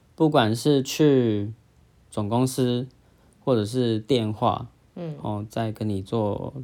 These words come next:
Speaker 1: 第二次的
Speaker 2: 确认。
Speaker 1: 访谈。
Speaker 2: 嗯。
Speaker 1: 对，那基本上进到第二段面试的时候，呃，他会问的问题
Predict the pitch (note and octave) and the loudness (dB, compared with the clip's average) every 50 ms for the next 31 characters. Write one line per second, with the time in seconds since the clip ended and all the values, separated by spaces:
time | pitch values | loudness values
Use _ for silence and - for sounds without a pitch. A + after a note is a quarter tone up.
0 | - _ - C3+ B2+ A#2 A2 A2 G#2+ - - - A2+ - A2 G#2+ - - - - | -14 _ -2 0 0 0 0 -2 -4 -6 -6 -6 -6 -4 -4 -6 -6 -8 -12 -14
1 | - - - F#3+ - C#3 C3+ C3+ C3+ C#3 A2+ G2 G#2 G#2+ - - E2 - B2 C3 | -16 -10 -6 -6 -6 -6 -6 -8 -4 -2 -2 -2 -2 -4 -6 -8 -8 -8 -8 -12
2 | - _ - - - - E3 E3+ E3 D3 C3 C3 D3 D#3+ D#3 - _ _ _ - | -14 _ -20 -20 -16 -10 -8 -8 -6 -6 -8 -8 -10 -12 -14 -16 _ _ _ -4
3 | A#2 G#2 F#2+ - - _ _ _ _ _ _ _ _ _ - D3 D3 C3 A#2+ B2+ | -4 -4 -4 -6 -12 _ _ _ _ _ _ _ _ _ 2 4 4 4 2 0
4 | C3 - _ _ _ _ _ _ _ _ _ _ _ _ _ _ _ _ _ _ | -4 -10 _ _ _ _ _ _ _ _ _ _ _ _ _ _ _ _ _ _
5 | _ _ _ _ _ _ _ - - G3 F#3 E3 E3+ F3+ F3 E3+ D#3+ F3 E3+ D#3+ | _ _ _ _ _ _ _ -8 -2 2 4 6 6 6 4 4 2 2 4 4
6 | D#3 D#3+ E3 D#3+ D#3 D#3 D3+ D3+ D#3+ D#3 D3+ C#3+ C#3 D3 C#3+ C#3+ C#3+ C#3+ C#3 B2+ | 6 6 6 6 6 4 4 4 4 4 4 4 4 4 2 4 4 4 4 2
7 | B2 B2+ - D3 C3 A2+ A2+ A2 G#2 G2+ - A2+ A2+ A2+ B2+ C#3+ C#3 B2 A2+ G#2+ | 2 0 0 -2 0 2 2 2 0 0 0 0 0 4 4 6 6 6 6 4
8 | G2+ G#2+ A#2+ - - _ _ _ - - _ _ _ _ _ _ _ _ _ _ | 2 0 -6 -8 -12 _ _ _ -20 -20 _ _ _ _ _ _ _ _ _ _
9 | _ _ _ _ _ _ _ - A#2 A2 G#2+ G#2 G2+ G2 G2 G2+ G2 G#2+ G#2+ _ | _ _ _ _ _ _ _ -4 -2 0 0 0 -2 -2 -2 -4 -6 -6 -10 _
10 | _ _ _ _ _ _ _ _ _ _ _ _ _ _ _ _ _ _ _ - | _ _ _ _ _ _ _ _ _ _ _ _ _ _ _ _ _ _ _ -6
11 | - D3 D3+ D#3 E3 D#3+ D3+ D3 C#3 C3+ C3 B2+ B2+ B2+ B2 A#2+ A#2+ A#2 A2+ A2+ | -4 -2 0 2 4 4 4 4 2 2 2 2 2 2 0 0 0 -2 -2 -2
12 | A2+ A2+ A2+ - - - - - - - - F#3+ A#3 - _ _ _ _ _ _ | -2 -4 -4 -6 -8 -10 -10 -12 -14 -14 -16 -16 -18 -20 _ _ _ _ _ _
13 | _ _ - - A#3+ A3+ E3+ D3 C#3+ C#3+ D3+ C#3+ C#3+ D#3 F#3 G3+ F#3+ D#3 C#3 C#3+ | _ _ 2 4 6 6 6 4 4 6 6 6 6 6 6 4 4 4 2 0
14 | C#3+ B2 A#2+ A#2 A#2 A#2+ B2 A#2+ | 0 0 2 2 0 0 -2 -4